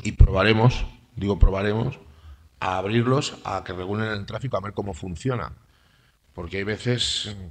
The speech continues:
que a lo mejor <laughs> provoca lo contrario de lo que quieres, ¿no? Entonces, en principio, en cuanto estén reparados, los pondremos en funcionamiento y los probaremos, a ver cómo funciona.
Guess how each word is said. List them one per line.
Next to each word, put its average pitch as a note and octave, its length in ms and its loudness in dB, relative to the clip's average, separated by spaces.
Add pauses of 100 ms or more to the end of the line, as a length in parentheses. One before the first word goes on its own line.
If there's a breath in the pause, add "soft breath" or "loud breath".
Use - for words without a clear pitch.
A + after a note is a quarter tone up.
(140)
que G2 140 -6
a F#2+ 60 -6
lo F#2+ 100 -8
mejor F#2 400 -6 (100)
<laughs> G2 140 -10
provoca G#2+ 320 0
lo G2+ 100 2
contrario G2 480 -2
de F#2+ 60 -4
lo F#2 80 -8
que F2+ 120 -8
quieres, F#2 320 -2
¿no? C#3 200 -4 (500 loud breath)
Entonces, G2 500 -4
en F#2+ 140 -6
principio, F#2+ 400 0
en F2+ 60 2
cuanto F#2 320 -2
estén G#2+ 260 -2
reparados, A2 540 2
los G#2+ 120 0
pondremos F#2+ 420 0
en G2 100 -4
funcionamiento G#2 540 -2
y - 20 2
los G2 100 2
probaremos, E2 720 2
a - 100 -8
ver F2 100 -4
cómo E2 180 -2
funciona. D#2 420 -2